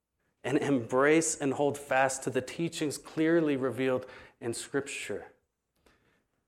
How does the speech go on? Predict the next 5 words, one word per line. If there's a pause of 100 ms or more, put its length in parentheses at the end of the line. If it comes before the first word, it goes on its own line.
(120)
the
teachings (260)
of
this
gospel.